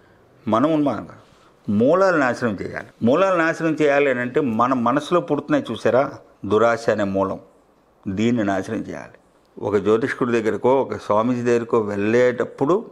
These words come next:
మనం first of all మనం, మనం ప్రశ్నించుకోవాలి, సెల్ఫ్ చెక్ చేసుకోవాలి. అతను నాలాంటి హ్యూమన్ బీయింగే, నేను ఎందుకు ఆయన దగ్గరికి వెళ్ళాలి? ఇది ఫస్ట్. వెళ్ళాం,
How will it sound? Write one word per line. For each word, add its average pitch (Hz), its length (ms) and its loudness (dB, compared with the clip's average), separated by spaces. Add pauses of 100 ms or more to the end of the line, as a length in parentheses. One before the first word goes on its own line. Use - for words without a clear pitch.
(200)
మనం 123 400 0
first 113 300 -2
of 139 120 2
all 131 160 -4
మనం, 117 320 -2
మనం 110 240 0
ప్రశ్నించుకోవాలి, - 1000 -2 (180)
సెల్ఫ్ 120 280 0
చెక్ 135 200 -4
చేసుకోవాలి. - 480 -8 (680)
అతను 147 340 0
నాలాంటి 139 520 2
హ్యూమన్ 117 560 -2
బీయింగే, 101 600 0 (320)
నేను 277 260 2
ఎందుకు 156 300 0
ఆయన 117 140 0
దగ్గరికి 98 320 -6
వెళ్ళాలి? - 380 -6 (420)
ఇది 165 160 2
ఫస్ట్. - 480 -4 (1400)
వెళ్ళాం, 98 360 -2